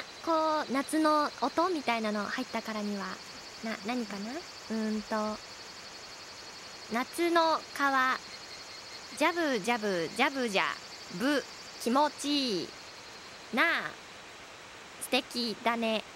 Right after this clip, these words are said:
お前と一緒の釣り、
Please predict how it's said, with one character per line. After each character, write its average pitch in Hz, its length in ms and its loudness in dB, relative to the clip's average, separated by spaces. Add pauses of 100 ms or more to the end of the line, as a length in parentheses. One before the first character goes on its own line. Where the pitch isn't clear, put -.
(1120)
お 220 60 0
前 311 380 4
と 285 340 4 (1160)
一 240 120 0
緒 - 280 2
の 220 280 4 (400)
釣 220 220 2
り、 214 160 0